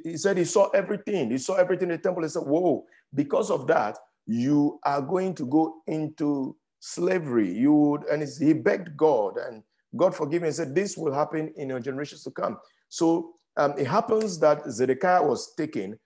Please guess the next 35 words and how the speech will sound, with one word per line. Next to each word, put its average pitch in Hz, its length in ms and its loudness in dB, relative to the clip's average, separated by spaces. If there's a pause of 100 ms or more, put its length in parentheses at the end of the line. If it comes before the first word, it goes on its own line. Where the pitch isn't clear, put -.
(180)
they 117 240 2
gouged 151 380 2 (100)
out 147 220 -2
his 104 340 -12
eyes. 101 160 -6
Before 196 300 0
they 151 100 -2
gouged 135 340 0
out 127 120 -4
his 110 180 -10
eyes, 113 260 -8
actually, 90 420 -10 (280)
they 104 260 -6
kill 170 240 -8
his 110 240 -10
sons 135 500 -10
before 107 500 -6
him. 85 220 -14 (260)
They 117 60 -8
sacrifice - 680 -6
his 135 160 -12
sons 147 280 -6
before 127 300 -10
him, 90 120 -12 (440)
destroyed 165 840 -2
the 135 100 -2
na-, 139 760 -6
the 123 220 2
next 156 500 -2 (320)
seed 139 680 -4
and 107 360 -2
next 160 440 -2
capacity 147 560 -6
of 113 140 0
leadership, 123 560 -2